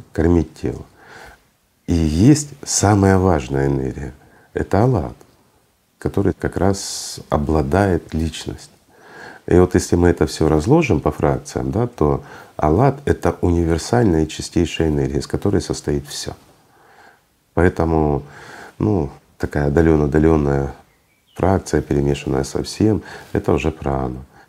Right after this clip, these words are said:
А еда — это, извините, это то, что уже от переработанной праны осталось,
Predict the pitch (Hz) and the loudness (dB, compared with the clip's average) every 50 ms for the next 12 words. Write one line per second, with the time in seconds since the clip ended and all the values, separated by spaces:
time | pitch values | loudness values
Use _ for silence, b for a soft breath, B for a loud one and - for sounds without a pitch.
0 | B 180 - 82 80 80 82 82 90 127 143 123 85 78 - 80 78 71 80 90 | B -6 -2 0 2 2 2 2 2 2 4 4 2 2 2 0 0 2 2 2
1 | 95 95 80 - 78 71 76 71 - - 120 127 120 104 - - - 87 85 82 | 2 2 2 2 0 0 0 -4 -2 0 0 0 0 -2 -4 -6 -4 -2 -2 0
2 | 80 73 76 82 78 71 - - - 90 - - 95 82 85 78 87 73 71 92 | 0 -2 -2 -4 -4 -6 -6 -8 -8 -6 0 2 2 2 4 2 2 2 4 2
3 | 90 - 82 76 76 78 73 - - 80 90 117 135 135 127 127 127 117 113 104 | 2 2 2 0 2 0 0 0 0 0 2 2 2 2 2 0 0 0 -2 -2
4 | - - - 107 117 135 135 127 117 113 104 - - - - | -4 -4 -2 0 2 2 4 4 2 2 0 0 -8 -14 -16